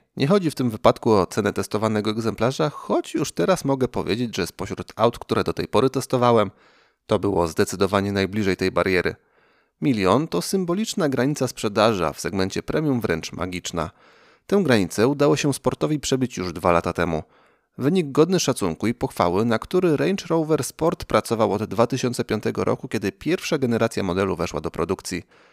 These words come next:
Było to rozwinięcie wizji zaprezentowanej w dwa tysiące czwartym roku pod nazwą Range Rover Stromer.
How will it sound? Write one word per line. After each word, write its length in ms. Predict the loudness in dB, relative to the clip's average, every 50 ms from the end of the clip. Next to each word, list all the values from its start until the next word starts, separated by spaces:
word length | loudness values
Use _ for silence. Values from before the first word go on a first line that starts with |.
| _ _ _ _ _ _
Było 180 | -4 -2 -2 -2
to 100 | 0 2
rozwinięcie 540 | 2 2 2 2 0 0 0 0 0 -2 -2
wizji 280 | -2 -2 -6 -6 -4
zaprezentowanej 800 | -2 -2 0 0 0 0 0 0 -2 -2 -2 0 0 0 0 -2
w 80 | -4 -6
dwa 200 | -2 -2 -2 -2
tysiące 380 | -2 -4 -4 -6 -4 -4 -6
czwartym 500 | -6 -4 -2 0 0 0 0 -2 -2 0
roku 320 | 0 -2 -4 -2 -4 -6 -4
pod 180 | -4 -6 -4
nazwą 420 | -4 -4 -4 -4 -2 -2 -2 0 0
Range 320 | 0 -2 -2 -4 -4 -2
Rover 420 | 0 0 0 2 0 -2 -2 -6
Stromer. 680 | -12 -14 -16 -10 -2 0 2 2 2 0 -2 -4 -6